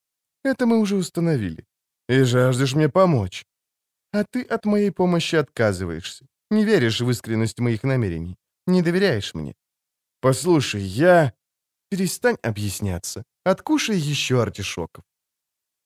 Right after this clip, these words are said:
Кто-то снова клялся цаплей. Кагыр источал комплименты баронессочкам,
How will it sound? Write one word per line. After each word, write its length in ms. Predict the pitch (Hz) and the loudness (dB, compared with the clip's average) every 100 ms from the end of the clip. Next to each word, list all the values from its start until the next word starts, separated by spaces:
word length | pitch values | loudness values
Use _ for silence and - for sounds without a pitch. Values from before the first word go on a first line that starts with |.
| _ | _
Кто-то 320 | - 262 254 214 | -6 -2 0 0
снова 340 | 202 214 196 | 4 6 6
клялся 480 | 185 175 165 147 151 | 6 6 6 4 -2
цаплей. 640 | - 131 98 - 80 78 _ _ - | 2 4 4 2 -12 -12 _ _ 2
Кагыр 480 | 131 127 147 190 170 | 4 4 2 4 4
источал 500 | 127 143 131 156 139 | 2 0 4 4 4
комплименты 680 | 143 120 139 143 147 135 | 2 2 2 2 2 2
баронессочкам, 880 | 127 120 127 170 - 151 - 143 113 | 4 4 4 2 0 -2 -4 -2 -4